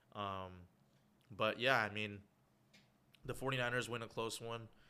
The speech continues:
Um, on their side, yeah, like, McCaffrey definitely came through clutch for them. And Purdy was, like, okay. Like, I don't know. I don't think he really did that. Like, he made a few tough throws, but a lot of them were, like, you know, like, Kittle being, like, open and,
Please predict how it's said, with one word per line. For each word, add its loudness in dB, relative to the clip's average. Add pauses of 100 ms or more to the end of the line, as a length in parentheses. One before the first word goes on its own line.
(240)
Um, 2
on 2
their 8
side, 4
yeah, 4
like, 0
McCaffrey 2
definitely 0
came -6
through -6
clutch -2
for -6
them. -4 (460)
And -4
Purdy 4
was, 0
like, 2
okay. 0
Like, -2
I 4
don't 2
know. 0
I 4
don't 0
think -2
he -4
really -2
did -4
that. 2
Like, 0
he 2
made 4
a 6
few 2
tough 4
throws, 2 (360)
but 4
a 6
lot 8
of 4
them 6
were, 4
like, 4
you 0
know, 2
like, -2
Kittle 4
being, 0
like, -2
open 0
and, -6